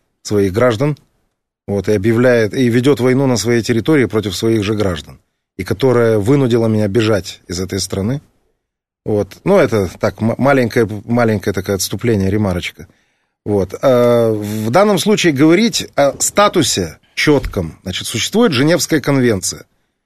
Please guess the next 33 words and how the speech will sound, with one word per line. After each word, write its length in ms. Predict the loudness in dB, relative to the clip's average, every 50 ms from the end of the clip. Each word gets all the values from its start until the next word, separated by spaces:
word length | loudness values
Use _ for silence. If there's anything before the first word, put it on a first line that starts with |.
| _ _ _ _ _ _ _ _ _ -4
Женевская 400 | 0 2 2 2 2 2 0 0
конвенция 460 | 2 2 2 2 2 2 2 0 0
сорок 260 | 0 2 2 2 2
девятого 440 | 2 2 4 4 4 2 2 0 2
года, 220 | 2 0 2 2
дополнительные 560 | 2 0 2 2 2 2 2 2 0 0 -2 0
протоколы 540 | 0 0 -2 -2 0 0 2 2 2 0
к 60 | 0 0
ней 80 | -2
от 120 | -2 0 0
семьдесят 300 | 0 0 0 0 -2 0
седьмого 400 | 0 0 2 2 2 2 2 2
года, 340 | 2 2 2 2 2 0 0
два. 380 | -2 0 2 4 4 4 2 -2 -8 _ _ _ _ _ _ _ _ _ -2
Дополнительный 600 | 0 2 4 4 4 4 2 2 2 2 2 2
протокол 500 | 2 0 0 0 0 2 2 4 4 4
от 100 | 2 2
две 160 | 2 0 2
тысячи 360 | 2 2 0 0 0 -4 -2
пятого 400 | 0 2 2 2 2 0 -2 0
года. 260 | 0 0 -2 -2 -2 -4
Там 160 | -2 -2 -2
чётко 360 | 0 0 0 0 2 0 0
определяется 520 | 0 0 0 2 2 4 2 2 0 -2
статус 640 | -4 -6 -4 0 0 0 0 0 -4 -6 -6 -10 -12 _ _ _ _ _ _ _ _ _ _ -6
военнопленных, 760 | -2 0 2 2 2 2 2 2 2 2 4 4 2 0 -2
кто 220 | -2 2 4 6 6
является 440 | 6 4 4 2 2 2 0 0
военнопленным, 560 | 0 0 0 0 0 2 2 2 4 2 2 0
кто 160 | 0 0 2
не 200 | 2 4 2 2
является 460 | 0 0 -2 -6 -8 -10 -14 -14 -16
военнопленным. 220 | -16 -20 -20 -20